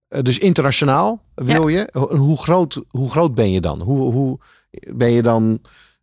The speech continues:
Speaker 1: heb je een bedrijf van, eh, van honderd miljoen of van, van tien miljoen of van, van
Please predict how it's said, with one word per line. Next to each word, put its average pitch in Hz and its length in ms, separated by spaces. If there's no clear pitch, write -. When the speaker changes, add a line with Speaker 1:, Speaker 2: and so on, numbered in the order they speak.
Speaker 1:
heb 117 160
je 127 60
een 113 60
bedrijf 110 300
van, 104 340
eh, 98 380
van 117 180
honderd 151 260
miljoen 170 300
of - 120
van, 104 200
van 107 200
tien 160 160
miljoen 160 280
of 127 120
van, 110 320
van 113 320